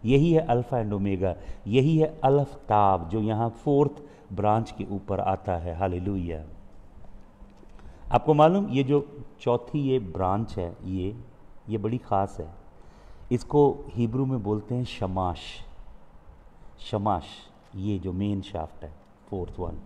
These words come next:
ये ऐसी टेक्नोलॉजी से बनाया गया है कि बाकी छः की छः ब्रांचें इसके संग जुड़ी हुई हैं। ध्यान से देखिए,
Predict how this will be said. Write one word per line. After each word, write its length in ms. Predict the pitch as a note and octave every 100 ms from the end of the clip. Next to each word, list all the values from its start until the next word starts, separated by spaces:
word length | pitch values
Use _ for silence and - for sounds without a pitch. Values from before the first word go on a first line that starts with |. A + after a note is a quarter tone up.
| - - - - - - - - - -
ये 280 | A2 C#3 D3
ऐसी 320 | A#2+ C3 - F#3+
टेक्नोलॉजी 540 | D3+ A2+ A2+ B2 C#3+
से 140 | C3
बनाया 400 | B2+ G2+ F#2+ A2
गया 220 | A#2 F#2 F2
है 220 | A2 C#3+ - - - - - -
कि 260 | D3 D3 G#2+
बाकी 480 | G2 A#2 - D3+ C#3+ - - -
छः 240 | - A#2+
की 180 | C3+ D#3+
छः 240 | D3+ C#3+
ब्रांचें 440 | C3 G#2 G2+ G2 B2+
इसके 320 | A#2+ - C#3
संग 260 | - A#2+ G#2+
जुड़ी 260 | G2+ G#2
हुई 200 | G2+ G2
हैं। 100 | G2
ध्यान 240 | F#2+ G2 G2
से 120 | F#2+
देखिए, 400 | E2+ - -